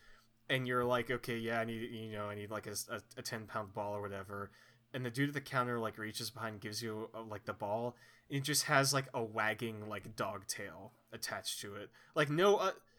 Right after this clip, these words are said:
no other animal features, just, like, a completely, like, moving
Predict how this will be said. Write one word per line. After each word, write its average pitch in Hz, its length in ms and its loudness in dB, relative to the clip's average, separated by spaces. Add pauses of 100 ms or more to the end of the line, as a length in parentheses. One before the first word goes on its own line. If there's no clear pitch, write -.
(120)
no 175 320 10
other 160 240 10
animal 127 360 6
features, 107 580 -4
just, - 240 2
like, 120 240 2
a 123 60 -6
completely, 123 1000 -2 (400)
like, 113 400 -4 (220)
moving 113 800 -4